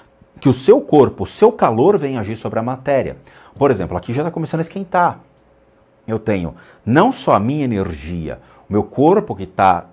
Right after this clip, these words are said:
gerando calor. Eu não sei nem quanto de temperatura estou gerando agora neste momento. Ah, mas, obviamente, é uma temperatura tão elevada, não é mesmo? Então, eu tô com uma temperatura elevada corporal, óbvio,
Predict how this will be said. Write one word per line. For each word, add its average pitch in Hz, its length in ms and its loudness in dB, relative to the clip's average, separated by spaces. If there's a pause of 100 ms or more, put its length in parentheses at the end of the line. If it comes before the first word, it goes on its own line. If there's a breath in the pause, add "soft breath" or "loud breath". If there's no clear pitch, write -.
gerando 104 640 2
calor. 76 560 -4
Eu 80 80 -10
não 76 100 -12
sei - 180 -12
nem 92 280 -12
quanto 95 360 -6
de 80 120 -14
temperatura 73 580 -10
estou 69 300 -12
gerando 64 480 -10
agora - 360 -8
neste - 240 -16
momento. 69 640 -10 (520 soft breath)
Ah, 67 540 -6
mas, 107 340 -14
obviamente, 117 540 -14
é - 40 -12
uma 57 100 -12
temperatura - 580 -12
tão 65 220 -12
elevada, - 440 -14
não 53 80 -16
é - 20 -16
mesmo? 123 360 -14 (640 loud breath)
Então, 190 360 2 (100)
eu 156 120 2
tô 165 200 -2
com - 80 -12
uma 123 120 -2
temperatura 104 540 -4
elevada 82 420 -6
corporal, 107 760 -2
óbvio, 110 640 2